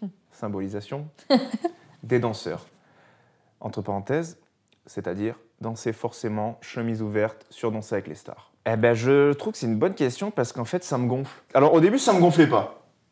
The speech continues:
Parce que j'étais encore dans ce truc de je veux montrer que je suis bien foutu, que je, je fais du sport, que je suis,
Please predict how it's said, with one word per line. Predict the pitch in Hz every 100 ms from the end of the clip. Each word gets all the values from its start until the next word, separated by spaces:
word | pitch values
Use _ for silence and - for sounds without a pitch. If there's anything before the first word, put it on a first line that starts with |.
| _ _ _ _ -
Parce | 135 -
que | 196
j'étais | 165 147
encore | 151 147 190
dans | 160
ce | 139
truc | 180 170
de | 147
je | 143 135
veux |
montrer | 139 135 135 151 156
que |
je | -
suis | 127
bien | 110
foutu, | 123 117 104 135 151 151
que | 123 120
je, |
je | 113 123
fais | 113 120
du | 107
sport, | - 165 139 139 139
que | 120
je |
suis, | - 120